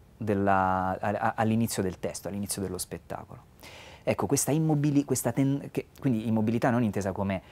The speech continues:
assenza di movimento, ma come, ehm, impossibilità nostra, dei personaggi, ma nostra di conseguenza,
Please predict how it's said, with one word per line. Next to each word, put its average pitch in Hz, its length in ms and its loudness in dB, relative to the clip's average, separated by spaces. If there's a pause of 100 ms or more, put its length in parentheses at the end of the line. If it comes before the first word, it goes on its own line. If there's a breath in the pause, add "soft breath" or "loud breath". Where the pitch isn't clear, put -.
(160 loud breath)
assenza 101 600 0
di 95 100 0
movimento, 90 720 -4 (320 loud breath)
ma 107 140 -2
come, 135 480 0
ehm, 101 1080 2 (1080)
impossibilità 127 1120 2 (280)
nostra, 117 640 0 (1120 loud breath)
dei 95 160 -2
personaggi, 101 520 4
ma 85 100 -4
nostra 92 600 2
di 95 140 -4
conseguenza, 95 800 -2